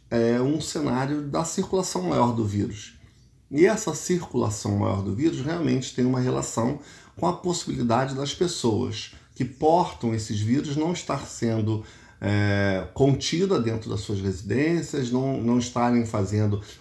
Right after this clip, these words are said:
os distanciamentos sociais necessários, circulando muito provavelmente sem uso de máscaras. E aí a gente vê a todo momento informações sobre festas, eventos, aglomerações,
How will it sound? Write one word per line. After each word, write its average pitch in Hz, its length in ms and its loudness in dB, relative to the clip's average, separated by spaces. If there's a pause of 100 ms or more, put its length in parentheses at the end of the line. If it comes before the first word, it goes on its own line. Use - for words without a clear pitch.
os 104 160 0
distanciamentos 107 840 0
sociais 98 500 -2
necessários, 139 960 -2 (380)
circulando 139 800 2
muito 123 380 8
provavelmente 104 1080 0 (220)
sem 98 300 -2
uso 95 200 -4
de 110 120 0
máscaras. 156 800 -2 (420)
E 104 140 0
aí 113 140 4
a - 20 2
gente 117 220 0
vê 107 140 2
a 101 80 2
todo 180 320 2
momento 156 520 0
informações 117 600 0
sobre 98 260 -6
festas, 131 680 -2
eventos, 110 520 0
aglomerações, 98 1000 -2